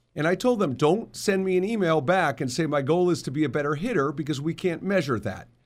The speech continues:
Don't say I want to be a ma-, you know, better fielder. Say I want to make only two errors. I want to hit three hundred. I want to do whatever." So it got me thinking about self-awareness.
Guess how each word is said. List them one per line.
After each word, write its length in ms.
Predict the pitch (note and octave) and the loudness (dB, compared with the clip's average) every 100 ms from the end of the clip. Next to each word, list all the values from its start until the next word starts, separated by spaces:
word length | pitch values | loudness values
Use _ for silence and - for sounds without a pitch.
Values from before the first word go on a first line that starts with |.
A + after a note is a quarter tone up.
| _ _ - | _ _ -4
Don't 160 | D3+ | -2
say 140 | E3 G3+ | 0 2
I 60 | |
want 140 | F3+ F#3+ | 2 2
to 40 | |
be 160 | E3+ F#3 | 2 0
a 80 | C3+ | 0
ma-, 260 | C#3+ D#3+ | -4 -2
you 200 | F3 D#3+ | -2 -2
know, 80 | D3+ | -2
better 280 | B2 E3 E3 | 0 0 -2
fielder. 360 | E3 A3+ D#3 | -2 -4 -2
Say 180 | B2+ E3 | -2 -2
I 40 | D3+ | -2
want 180 | E3+ | -2
to 40 | F3 | -2
make 200 | F3+ F#3 | -2 -2
only 240 | F3+ F3 | 0 -2
two 260 | E3 G3+ F#3+ | 0 2 2
errors. 400 | D3+ A#2 G2+ B2 | 2 0 -4 -6
I 80 | B2+ | -6
want 220 | D#3+ D#3+ | -6 -4
to 60 | |
hit 260 | C#3 E3+ - | -4 -6 -8
three 240 | D#3 F3+ | -2 0
hundred. 500 | D#3+ G3 D#3 A#2+ A2+ | 2 0 0 0 -2
I 100 | A#2 | -4
want 200 | C#3 D#3 | -4 -4
to 80 | D#3 | -4
do 180 | C#3 E3+ | 0 0
whatever." 560 | D#3 E3+ D3 G2 E2+ - _ _ _ _ _ _ _ _ _ _ _ - | 2 0 0 -2 -8 -16 _ _ _ _ _ _ _ _ _ _ _ -4
So 240 | - A3 | 0 0
it 200 | E3+ - | -2 -2
got 240 | B3+ D#4+ | -2 -2
me 120 | C#4+ B3+ | -4 -8
thinking 440 | - A3 G3+ E3 | -6 -6 -2 -2
about 300 | B2+ C#3 C#3+ | 0 -2 -2
self-awareness. 1040 | - D3+ A#2+ C#3 F3 B3 E3 A2 - - | -4 -4 -4 -6 -4 -4 -4 -6 -8 -12